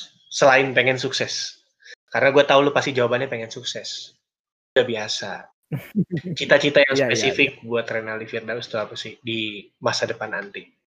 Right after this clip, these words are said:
Speaker 2: Hmm, cita-cita gue ya?
Speaker 1: Hmm.
Speaker 2: Gue pengen jadi pengusaha sih.
Speaker 1: Oke.
Speaker 2: Entah itu di bidang apa.
Speaker 1: Hmm.
Speaker 2: Tapi suatu saat gue pengen bikin perusahaan yang besar.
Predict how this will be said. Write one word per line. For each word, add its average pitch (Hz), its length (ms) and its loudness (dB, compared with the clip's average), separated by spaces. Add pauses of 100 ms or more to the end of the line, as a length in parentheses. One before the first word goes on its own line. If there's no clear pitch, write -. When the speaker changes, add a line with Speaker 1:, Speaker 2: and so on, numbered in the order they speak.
Speaker 2:
Hmm, 135 680 -8
cita-cita 135 480 -6
gue 147 220 4
ya? 123 140 2 (640)
Speaker 1:
Hmm. 120 180 -12 (600)
Speaker 2:
Gue 165 220 2
pengen 151 260 -2
jadi 131 180 0
pengusaha 131 640 -2
sih. 110 220 -10 (840)
Speaker 1:
Oke. 127 460 -2 (420)
Speaker 2:
Entah 135 180 -4
itu 127 180 -2
di 127 120 2
bidang 123 280 2
apa. 127 560 -2 (600)
Speaker 1:
Hmm. 127 200 -8 (600)
Speaker 2:
Tapi - 220 -6
suatu 151 300 4
saat 135 280 2
gue 156 220 4
pengen 143 300 -4
bikin 139 260 -4
perusahaan 139 640 -2
yang 139 220 -2
besar. 147 500 4